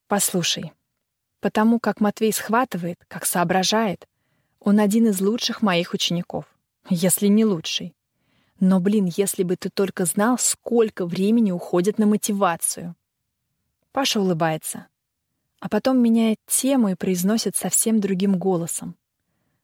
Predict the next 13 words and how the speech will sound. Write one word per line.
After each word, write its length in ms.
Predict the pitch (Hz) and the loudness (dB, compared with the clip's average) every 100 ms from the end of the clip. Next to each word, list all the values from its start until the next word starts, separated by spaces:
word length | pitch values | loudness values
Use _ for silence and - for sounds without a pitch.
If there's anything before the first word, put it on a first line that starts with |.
| _ | _
Вкрадчивым, 920 | _ - 180 214 - - 170 160 160 _ _ _ _ _ _ _ | _ -4 0 0 0 -6 -6 -12 -14 _ _ _ _ _ _ _
низким. 520 | 175 175 - - 165 - _ _ _ _ _ _ _ _ _ _ _ _ | 0 0 -2 -6 -14 -16 _ _ _ _ _ _ _ _ _ _ _ _
"Расскажи, 680 | 170 - 202 208 214 160 - _ _ _ | -6 -2 0 2 0 -2 -8 _ _ _
как 260 | - 202 240 | -2 -2 0
у 40 | |
тебя 200 | - 185 | -4 -4
дела? 380 | 170 165 156 156 _ _ _ _ _ _ | -2 -2 -2 -8 _ _ _ _ _ _
Как 220 | - 196 | -4 -4
поживаешь?" 640 | - 156 156 156 170 - - _ _ _ _ _ _ _ _ _ _ _ _ _ _ | -4 -6 -2 -2 -2 -4 -8 _ _ _ _ _ _ _ _ _ _ _ _ _ _
Чай 300 | - 233 247 | -2 0 0
стынет 380 | - 226 220 196 | 0 0 0 0
перед 260 | 175 170 156 | -2 -2 -2
нами. 340 | 156 156 165 | -2 -4 -10